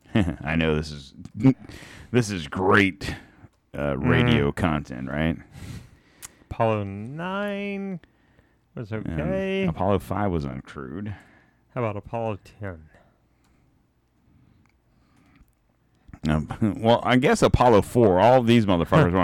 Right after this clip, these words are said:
Speaker 1: uncrewed. Was Apollo one crewed? 'Cause I know that
Speaker 2: No.
Speaker 1: motherfucker didn't do anything.
Speaker 2: No. Apollo
Speaker 1: You know,
Speaker 2: one
Speaker 1: it was the
Speaker 2: not.
Speaker 1: first crewed mission undertaking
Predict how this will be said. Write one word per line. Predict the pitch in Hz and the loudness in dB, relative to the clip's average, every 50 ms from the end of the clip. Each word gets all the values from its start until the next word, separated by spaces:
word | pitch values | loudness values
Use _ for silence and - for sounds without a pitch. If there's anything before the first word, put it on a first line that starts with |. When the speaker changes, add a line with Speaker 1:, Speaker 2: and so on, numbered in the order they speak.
| 85 82 | 0 0
Speaker 1:
uncrewed. | - - 98 87 85 | -4 -6 -10 -10 -8
Was | 85 92 92 87 | -6 -8 -8 -8
Apollo | 92 101 92 _ - 120 127 151 147 | -10 -14 -16 _ -8 -6 -6 -6 -6
one | 117 82 95 95 110 123 131 120 | -8 -8 -8 -6 -6 -4 -6 -6
crewed? | - - 120 120 123 135 165 220 202 _ 135 101 - _ _ - - - - - - _ _ _ | -8 -10 -10 -8 -8 -6 -6 -8 -8 _ -8 -10 -10 _ _ -20 -20 -20 -20 -20 -20 _ _ _
'Cause | - 110 | 0 2
I | 107 113 | 4 6
know | 135 147 135 | 6 6 8
that | 147 147 135 113 | 8 8 8 8
Speaker 2:
No. | 101 90 | 6 6
Speaker 1:
motherfucker | 87 82 - 90 82 85 | 4 4 2 2 2 4
didn't | 82 82 80 76 | 2 2 2 2
do | 78 82 | 2 2
anything. | 80 78 76 76 78 80 85 85 82 - - - | 4 2 2 0 0 0 0 0 -2 -6 -12 -8
Speaker 2:
No. | 123 117 113 107 98 87 - _ _ _ _ _ _ _ _ | -6 -4 -4 -4 -6 -8 -12 _ _ _ _ _ _ _ _
Apollo | - - 120 123 120 120 | -8 -4 -2 0 2 4
Speaker 1:
You | 127 | 4
know, | 123 107 98 | 6 6 6
Speaker 2:
one | 98 | 6
Speaker 1:
it | 98 | 4
was | 101 90 | 2 2
the | 95 | 0
Speaker 2:
not. | 92 - | 0 2
Speaker 1:
first | - 135 139 135 - | 4 4 4 2 0
crewed | - - 135 127 120 | 2 4 6 6 6
mission | 110 110 101 90 82 - - 76 78 80 80 _ - - - _ _ _ _ _ _ _ _ _ _ _ _ _ _ _ | 6 6 4 4 2 2 -2 0 0 0 -2 _ -12 -20 -20 _ _ _ _ _ _ _ _ _ _ _ _ _ _ _
undertaking | - 95 101 98 95 92 - - 107 95 98 85 92 95 92 90 92 92 92 82 | -2 0 2 2 0 -2 0 2 4 4 4 4 2 2 4 4 4 2 0 -2